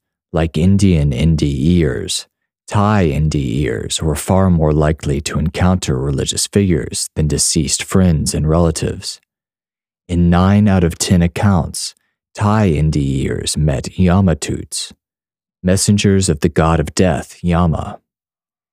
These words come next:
And in half of the accounts, Thai N D Eers reported, quote, "being told that they were the wrong person and being ordered back to life," end quote. While out-of-body experiences are rather common early on in Western N D Es,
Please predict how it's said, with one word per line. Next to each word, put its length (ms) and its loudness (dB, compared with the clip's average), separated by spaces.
And 120 -2
in 120 0
half 340 0
of 140 0
the 140 0
accounts, 640 -6
Thai 320 2
N 220 2
D 320 2
Eers 360 0
reported, 540 -2
quote, 480 -2
"being 280 0
told 420 2
that 180 -2
they 140 2
were 140 0
the 100 0
wrong 340 -2
person 540 -2
and 100 -4
being 260 -2
ordered 480 0
back 240 -4
to 140 -4
life," 520 -2
end 220 -10
quote. 400 -10
While 400 2
out-of-body 720 2
experiences 880 0
are 120 0
rather 320 0
common 520 0
early 380 0
on 300 2
in 180 0
Western 540 0
N 200 -2
D 560 0
Es, 220 -10